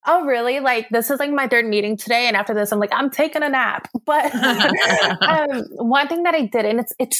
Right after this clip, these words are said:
Speaker 1: so different with each person. I'm a very big energy vibes person. So it's like, I feed off your
Speaker 2: Mm-hmm.
Speaker 1: energy. So if you're kinda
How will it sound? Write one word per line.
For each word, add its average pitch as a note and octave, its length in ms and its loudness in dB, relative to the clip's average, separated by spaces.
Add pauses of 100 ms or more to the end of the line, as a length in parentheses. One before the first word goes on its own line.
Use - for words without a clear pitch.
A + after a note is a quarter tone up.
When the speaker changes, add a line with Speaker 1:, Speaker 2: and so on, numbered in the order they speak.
(100)
Speaker 1:
so E4 260 0
different G#3 300 0
with G3 160 -2
each G3+ 220 -4
person. F#3 340 0
I'm A3+ 160 0
a C4 140 2 (120)
very G3+ 460 0
big G3 260 0
energy F#3+ 520 0
vibes E3+ 360 -2
person. G#3 440 -2
So G3 180 0
it's F3 80 -2
like, F#3 160 -2
I G3 140 0 (100)
feed G#3 160 0
off C#3+ 160 2
your G3 160 2
Speaker 2:
Mm-hmm. - 140 0
Speaker 1:
energy. A#3 380 -2 (400)
So A#3 200 -2
if A3 180 -2
you're A#3 600 0 (200)
kinda A#3 360 0